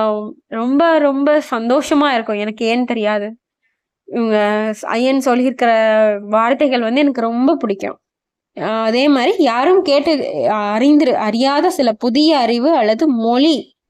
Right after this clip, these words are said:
இதில் அவ்வப்போது தோன்றுகின்றது. இதெல்லாம் பார்க்கும்போது அது ஒரு பிரபஞ்சத்திலிருந்து தொடர்புடைய ஒரு ஞான அறிவா தான் இருக்கும்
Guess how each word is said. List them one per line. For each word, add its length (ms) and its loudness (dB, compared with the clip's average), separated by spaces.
இதில் 200 0
அவ்வப்போது 520 2
தோன்றுகின்றது. 680 -2
இதெல்லாம் 340 2
பார்க்கும்போது 520 2
அது 140 4
ஒரு 180 4
பிரபஞ்சத்திலிருந்து 960 0
தொடர்புடைய 680 2
ஒரு 180 2
ஞான 480 0
அறிவா 320 -2
தான் 160 0
இருக்கும் 300 -10